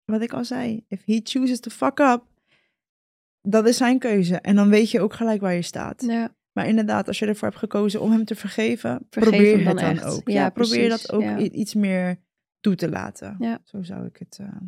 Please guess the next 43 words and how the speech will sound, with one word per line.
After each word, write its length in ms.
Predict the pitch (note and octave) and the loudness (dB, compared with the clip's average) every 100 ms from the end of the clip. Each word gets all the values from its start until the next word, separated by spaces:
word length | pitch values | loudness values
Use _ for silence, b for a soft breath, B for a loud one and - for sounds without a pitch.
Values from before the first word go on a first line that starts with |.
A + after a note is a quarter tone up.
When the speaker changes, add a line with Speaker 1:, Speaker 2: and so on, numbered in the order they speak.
| - - | -18 -12
Speaker 1:
benoemen. 360 | G3 F3+ F3+ | -6 -4 -4
Maar 220 | F3+ G3 G3+ | -2 -2 0
ja, 180 | A3+ | 0
ik, 180 | - G3 | -2 -4
eh, 160 | G#3+ G3 | -2 0
wens 240 | G#3 G#3 | 0 -2
je 60 | G#3+ | -2
heel 80 | G3+ | -6
veel 100 | - | -12
succes. 540 | - G3+ A3 - - B B B | -8 -6 -6 -8 -18 B B B
Sowieso 460 | - G#3 G3 G3+ G#3+ | 2 6 6 6 6
een 80 | |
maand 240 | G3+ G3 G3+ | 4 4 2
lang 240 | G3 G3 | 0 -2
is 180 | - - - - _ | -6 -10 -14 -20 _
fucking 320 | - A3 G3+ F#3 | -4 -4 -2 -2
lang. 380 | F3+ G#3+ A#3+ _ _ _ | 0 -2 -4 _ _ _
Gemis. 680 | - F#3+ G3 A#3+ - - - _ _ _ _ _ _ - | -6 0 2 2 -2 -12 -16 _ _ _ _ _ _ -2
Maar 220 | G#3+ G#3+ | 2 4
Speaker 2:
En 100 | G#3 | 4
tijdsverschil 720 | G#3 F#3 G3 - G#3+ - F3+ F3+ | 4 0 0 -6 -10 -4 -4 -4
is 120 | - | -6
ook 120 | - | -10
wel 140 | - _ | -12 _
kut 200 | - - | -14 -14
natuurlijk. 260 | - _ _ _ | -16 _ _ _
Speaker 1:
Ja, 520 | B3+ C4 C#4 C#4 A3 - | 2 2 2 0 -2 -2
ja. 440 | F3 E3 D3+ D3+ _ | -2 -2 -4 -8 _
Hey, 180 | - A3+ | 0 2
maar 120 | A#3+ | 2
gebruik 320 | A#3+ B3 C4+ C4 | 2 2 2 2
het 100 | A3+ | 2
wel 340 | B3 B3 A#3+ _ _ _ _ _ _ _ _ _ | 2 2 -4 _ _ _ _ _ _ _ _ _
als 160 | - G#3+ | -2 0
een 120 | A3 | 0
oefening 440 | A#3+ G3+ G#3+ G3+ - | -2 0 2 2 2
om 160 | G3 | 0
nu 220 | G3 F#3+ F#3 | 2 0 -2
toe 120 | F#3 | -6
te 120 | F#3+ | -2
laten 240 | F#3 F3+ | -2 -2
van, 140 | F3+ A3+ | -6 -6
"Oké, 160 | G3+ | -6